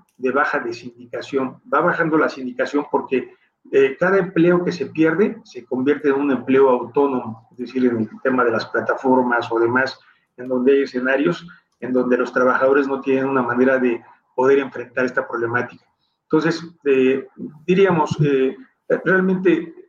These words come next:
podemos decir, tenemos un centro federal de conciliación y registro laboral en donde quienes se están dirigiendo son, son personas honestas, son personas, eh, diríamos, imparciales,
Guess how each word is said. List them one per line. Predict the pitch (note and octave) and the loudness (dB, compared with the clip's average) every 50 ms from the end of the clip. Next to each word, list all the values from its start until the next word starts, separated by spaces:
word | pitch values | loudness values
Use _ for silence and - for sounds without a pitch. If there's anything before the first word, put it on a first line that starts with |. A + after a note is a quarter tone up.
| _ _ _ - - - - | _ _ _ -18 -18 -8 -2
podemos | - D#3 D#3+ E3+ E3 D3+ C3+ | -2 0 2 2 0 0 -2
decir, | B2 - D3+ - | -2 -4 -4 -2
tenemos | C#3 D3 D#3+ D#3 C#3+ | 0 0 0 0 -2
un | D#3 C#3+ | -4 -2
centro | C3 D3 C#3+ C#3+ D3 C3+ - | -2 -2 -2 0 -2 -2 -2
federal | - B2 B2 B2 B2+ C3 C3 C3 | -2 -2 0 0 2 2 0 0
de | B2 B2 | -2 -6
conciliación | A2+ A2+ B2+ A#2+ A#2+ A#2 C3 C#3 | -8 -8 -8 -6 -6 -4 -2 -2
y | C3 | 0
registro | B2+ B2 B2 - B2+ | 0 0 -2 -2 -2
laboral | B2 A#2+ A2+ B2 C3+ D3 D3+ C#3+ | 0 0 0 0 0 0 -2 -2
en | B2+ | -6
donde | B2 A#2 A#2 A#2 A#2 A#2 A#2 - - _ _ _ _ _ | -6 -8 -6 -2 -4 -4 -4 -6 -16 _ _ _ _ _
quienes | - C3 B2 B2+ B2+ B2 A2+ | -2 0 0 2 2 0 0
se | C3 | 0
están | B2 B2 C#3+ D3 D3 | 0 0 0 0 0
dirigiendo | D3 C3+ B2+ B2 D3 C#3+ C#3+ D#3+ E3 | -2 -2 -2 0 0 0 0 0 0
son, | - - C3 C3 B2+ B2 - | 0 2 2 2 2 2 0
son | - C3 B2+ | 0 -2 0
personas | B2 B2+ A2+ - C3+ C3 B2 B2 A2+ - | 0 -2 -2 -2 -4 -2 -2 -2 -4 -4
honestas, | A#2 A2+ A#2+ C3+ D3+ - - C3+ B2 | -4 -4 -2 -2 -2 -2 -2 -2 0
son | - B2+ B2 | 0 -2 -2
personas, | - A#2 - C3 B2+ B2+ B2+ B2 A#2 - - _ _ _ _ - _ _ - | -2 -4 -2 0 2 2 2 2 0 -4 -8 _ _ _ _ -20 _ _ 0
eh, | C3 B2+ B2 A#2+ A#2+ A#2 A2+ | 2 4 4 4 2 0 -2
diríamos, | A#2+ B2 B2+ C3 C3 B2+ A#2+ - C3 | 0 2 2 4 2 2 -2 -4 -6
imparciales, | A#2+ A2 B2 A#2+ A#2+ A#2 - D3 C#3 C3+ C#3 D#3 D#3 - - - | -8 -4 -4 -4 -4 -2 -2 0 0 0 0 -2 -4 -6 -10 -18